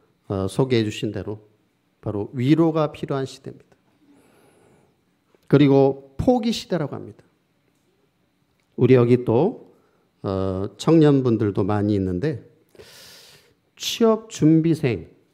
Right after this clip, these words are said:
청년들이 한 삼십구만 명 정도 된다고 그래요. 그런데 "나는 그냥 쉬겠다. 지금, 그러니까 취업 안 하겠다." 이런 청년들이 이십구만 명이나 된다고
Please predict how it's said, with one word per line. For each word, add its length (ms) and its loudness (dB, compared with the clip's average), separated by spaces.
청년들이 580 2
한 140 0
삼십구만 920 -6
명 200 -4
정도 240 -10
된다고 360 -14
그래요. 120 -20
그런데 480 2
"나는 320 6
그냥 360 2
쉬겠다. 640 -6
지금, 320 -2
그러니까 260 -4
취업 340 -2
안 140 2
하겠다." 460 -4
이런 340 4
청년들이 560 4
이십구만 720 -2
명이나 300 -6
된다고 340 -20